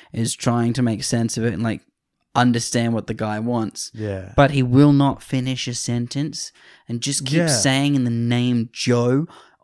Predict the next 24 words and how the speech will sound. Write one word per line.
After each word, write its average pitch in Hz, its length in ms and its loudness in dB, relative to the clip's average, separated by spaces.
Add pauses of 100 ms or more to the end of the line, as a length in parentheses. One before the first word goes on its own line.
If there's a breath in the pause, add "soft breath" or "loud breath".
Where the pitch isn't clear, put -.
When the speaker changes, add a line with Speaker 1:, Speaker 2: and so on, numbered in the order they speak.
(120)
Speaker 2:
all 147 360 6
the 139 160 -2
time. 113 640 -6
Speaker 1:
The 143 80 -4
ways 156 380 -2
in 165 60 -4
which 165 140 -6
they 151 100 -6
kind 139 200 -2
of 117 60 -6
half 127 480 -4
communicate 117 640 0
and 113 100 -6
half 120 380 -4
address 110 360 -6
what's 110 160 -10
going 107 340 -6
on 107 280 -2
Speaker 2:
It's 104 420 -6
Speaker 1:
over 120 340 0
and 113 100 0
over 113 260 -2
Speaker 2:
hard. 110 100 -2
Speaker 1:
again, 107 440 -4